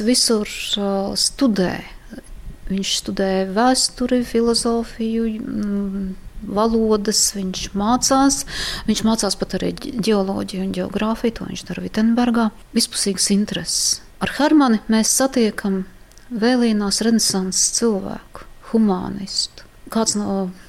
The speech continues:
vēlākiem biogrāfiem ir teicis, un šis humānistu loks vei-, izveidoja sev vienotu starptautisku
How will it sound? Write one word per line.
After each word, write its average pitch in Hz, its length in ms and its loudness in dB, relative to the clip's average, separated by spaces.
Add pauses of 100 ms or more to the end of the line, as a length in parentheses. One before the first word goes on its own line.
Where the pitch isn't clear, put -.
(220)
vēlākiem 202 720 -2
biogrāfiem 202 640 0
ir 190 80 -8
teicis, 220 540 -2
un 185 100 -6
šis - 300 -2
humānistu 262 840 4 (440)
loks 226 600 4 (280)
vei-, 226 320 2
izveidoja 254 760 4
sev 220 440 0 (160)
vienotu 247 800 2
starptautisku - 1080 -2